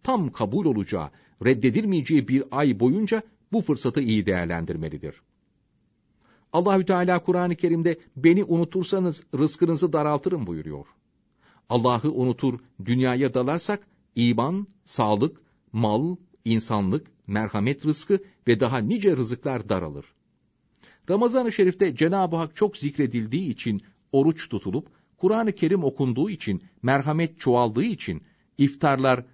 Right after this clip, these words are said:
zekatlar, fıtralar verildiği için, başta iman rızkı olmak üzere maddi ve manevi rızıklar artıyor.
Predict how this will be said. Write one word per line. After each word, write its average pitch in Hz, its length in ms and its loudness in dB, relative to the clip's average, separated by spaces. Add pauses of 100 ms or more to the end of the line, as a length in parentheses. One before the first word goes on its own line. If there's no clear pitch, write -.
(160)
zekatlar, 123 680 0 (200)
fıtralar 127 580 0
verildiği 110 500 0
için, 85 300 -6 (360)
başta 151 360 -2
iman 143 480 0
rızkı 135 280 -2
olmak 135 340 -2
üzere 175 340 -2 (260)
maddi 120 420 -2
ve 170 100 2
manevi 135 540 0
rızıklar 120 440 -4
artıyor. 113 500 -2